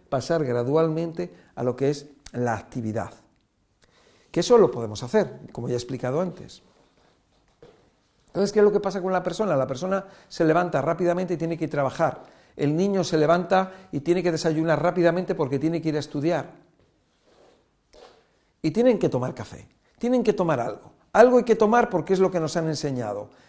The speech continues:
Eso somos todos como borregos, todos comiendo lo mismo.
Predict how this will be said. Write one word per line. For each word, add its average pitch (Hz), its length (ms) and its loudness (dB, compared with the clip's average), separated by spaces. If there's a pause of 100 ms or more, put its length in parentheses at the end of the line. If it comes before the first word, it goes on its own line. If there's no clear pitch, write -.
Eso 208 300 2
somos 214 340 0
todos 226 240 4
como 165 220 2
borregos, 143 580 2 (220)
todos 202 240 0
comiendo 175 380 2
lo 143 80 2
mismo. 104 400 -8